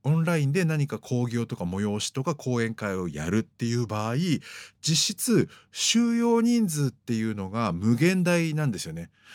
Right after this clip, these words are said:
これもなんかものすごく細かい技術的な話をすると、その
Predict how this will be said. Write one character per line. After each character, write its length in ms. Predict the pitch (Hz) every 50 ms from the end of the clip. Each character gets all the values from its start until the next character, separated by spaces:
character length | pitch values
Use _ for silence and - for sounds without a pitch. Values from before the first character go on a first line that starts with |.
| - - -
こ 100 | - 220
れ 80 | 233
も 80 | 240 240
な 120 | 247 254
ん 20 | 240
か 100 | - 156
も 140 | 143 156 170
の 100 | 202 240
す 140 | - -
ご 120 | 285 320 285
く 100 | - 196
細 300 | - - 196 185 196 185
か 140 | - 214 208
い 120 | 190 135
技 120 | 107 123
術 240 | 117 123 156 151 -
的 180 | - 175 - 185
な 100 | 185 170
話 360 | 170 175 185 175 - - 208
を 80 | 175 143
す 140 | - 131
る 120 | 113 101 92
と、 320 | - - 175 156 120 - - - - - -
そ 160 | - - 120
の 180 | 110 101 92